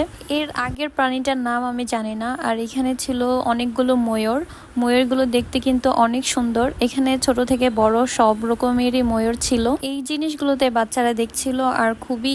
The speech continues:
এনজয় করছিল। তো তারপর আমরা একটা ছোট ট্রেনে উঠি। এই ট্রেনটার টিকিট আমাদের কাছে একশো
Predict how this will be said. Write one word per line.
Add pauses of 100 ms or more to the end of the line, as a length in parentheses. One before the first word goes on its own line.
(100)
এনজয়
করছিল। (440)
তো (140)
তারপর (100)
আমরা
একটা (120)
ছোট (140)
ট্রেনে
উঠি। (420)
এই
ট্রেনটার
টিকিট (120)
আমাদের
কাছে (120)
একশো